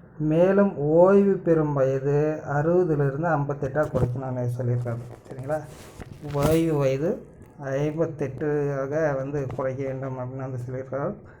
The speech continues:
ஆசிரியர்களுடைய நீண்ட நாள் கோரிக்கையை நிறைவேற்ற தமிழக அரசு நடவடிக்கை எடுக்க வேண்டும்.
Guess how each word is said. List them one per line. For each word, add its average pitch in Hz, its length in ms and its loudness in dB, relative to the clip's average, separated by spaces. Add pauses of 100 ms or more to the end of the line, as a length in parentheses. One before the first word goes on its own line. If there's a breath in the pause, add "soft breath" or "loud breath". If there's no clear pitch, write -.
(520 loud breath)
ஆசிரியர்களுடைய 165 1200 4
நீண்ட 175 560 2
நாள் 156 300 2
கோரிக்கையை 143 480 -2
நிறைவேற்ற 147 500 -2
தமிழக 147 420 -4
அரசு 131 240 -4
நடவடிக்கை 131 540 -4
எடுக்க 120 100 -4
வேண்டும். 123 760 -2